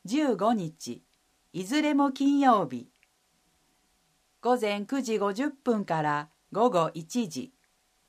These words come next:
一人四十分程度。リラッ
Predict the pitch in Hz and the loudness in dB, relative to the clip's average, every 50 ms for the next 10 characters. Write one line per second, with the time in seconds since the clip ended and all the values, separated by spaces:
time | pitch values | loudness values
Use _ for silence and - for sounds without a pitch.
0 | _ _ _ _ _ _ _ _ - - - 294 294 233 190 180 165 190 240 285 | _ _ _ _ _ _ _ _ -20 -6 -2 -2 0 0 0 0 0 0 0 0
1 | 285 277 294 294 - _ - 269 262 254 254 262 247 214 175 147 127 131 120 - | 0 -2 -4 -6 -6 _ 0 2 2 2 2 2 0 0 0 -2 -4 -6 -8 -10
2 | _ _ _ _ _ _ _ _ _ _ _ _ _ _ _ _ _ _ _ _ | _ _ _ _ _ _ _ _ _ _ _ _ _ _ _ _ _ _ _ _
3 | _ _ _ _ _ _ _ _ _ _ _ _ _ _ _ _ 190 208 220 240 | _ _ _ _ _ _ _ _ _ _ _ _ _ _ _ _ -6 -4 0 2
4 | 277 320 320 | 2 2 2